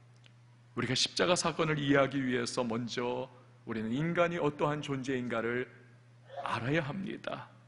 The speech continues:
성경은 인간을 일컬어서 죄인이다. 여러분, 저를 한번 따라해 주시기 바랍니다. "사람은 모두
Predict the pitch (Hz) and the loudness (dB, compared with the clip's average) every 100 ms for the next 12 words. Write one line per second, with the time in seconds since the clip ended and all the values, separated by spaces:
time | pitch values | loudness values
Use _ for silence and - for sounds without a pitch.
0 | - - - - - 139 131 127 127 131 | -20 -20 -20 -12 -2 0 2 2 0 -4
1 | 131 - - - - - - - 160 170 | -12 -20 -20 -20 -20 -20 -20 -4 2 6
2 | 185 185 175 139 - 117 110 160 240 - | 6 6 4 2 0 -2 0 0 0 -6
3 | - - - - - - - - 107 120 | -20 -20 -20 -20 -20 -12 -4 -2 0 0
4 | 165 120 - - - - - 147 139 143 | 0 -2 -4 -6 -8 -14 -4 0 0 -2
5 | 131 120 117 117 151 147 147 - 117 104 | -2 -2 -4 -2 0 0 -2 -2 -2 -2
6 | 101 107 104 - 123 110 104 98 104 - | -6 -6 -2 4 6 4 0 -6 -10 -16
7 | - - - - - - - - 117 139 | -20 -20 -16 -14 -12 -12 -12 -2 4 6
8 | 135 104 | 6 0